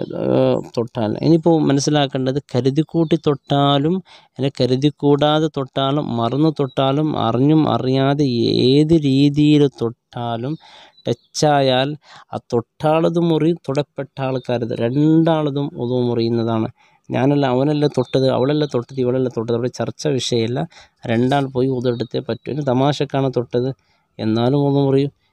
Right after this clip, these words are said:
ഇനി അങ്ങനൊന്നും തീരെ അറിയാതെ ഏത് രീതിയിലായാലും ഒതു മുറിയും. ഇനി വസ്ത്രത്തിൻ്റെ മേലെയാണ് പരസ്പരം അങ്ങോട്ടും ഇങ്ങോട്ടും തൊട്ടാലോ,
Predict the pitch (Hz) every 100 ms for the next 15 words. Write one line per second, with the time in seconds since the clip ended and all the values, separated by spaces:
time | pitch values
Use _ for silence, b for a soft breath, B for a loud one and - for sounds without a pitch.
0 | _ 117 117 139 156 156 160 165 - 151
1 | 165 170 175 147 151 160 143 123 127 151
2 | 165 147 131 131 127 117 117 117 120 156
3 | 135 123 123 117 123 b b - 147 131
4 | - - 175 - 175 165 147 143 160 151
5 | 139 131 123 - 131 131 127 120 117 120
6 | 113 110 113 113 113 113